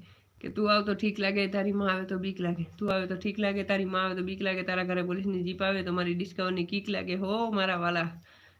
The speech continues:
સુરેશભાઈની સ્પ્લેન્ડરની કિક લાગે." ચાલો, કે, "चांदनी चांद से होती है, सितारों से नहीं. चांदनी चांद से होती है, सितारों से नहीं. मोहब्बत एक से होती है, हजारों से नहीं."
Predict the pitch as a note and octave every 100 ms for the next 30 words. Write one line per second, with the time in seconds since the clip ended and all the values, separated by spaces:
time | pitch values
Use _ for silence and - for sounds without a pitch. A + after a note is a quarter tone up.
0 | - B3 A3+ A3 G3+ G3 F3+ G#3 G#3+ F#3+
1 | E3 E3 E3+ E3 F3 F3+ E3 E3+ F3 F3
2 | - _ - - - - - - - -
3 | - - F3 F3 G3+ G#3 G#3 G#3 G3+ F#3+
4 | G3 F#3+ F#3 F#3 F#3 F#3 F3+ F3+ F3+ F3+
5 | F3+ F3 F#3 F#3 F#3 G3 F#3 F3 - F3
6 | F3+ F3+ E3+ E3+ F3 F#3 F3+ E3+ E3 E3+
7 | F3+ E3+ E3+ F3+ E3+ E3+ E3+ E3+ F3 G#3+
8 | G3+ F3+ - - _ _ _ _ _ _
9 | _ _ _ G3 G3+ G#3 G3+ G#3+ G#3+ -
10 | _ - G3 G3+ - E3+ D#3+ E3 E3+ F3
11 | D3 F3 F#3+ F#3+ G3 G#3+ G#3 G3 F#3 F3
12 | F3+ G3 E3+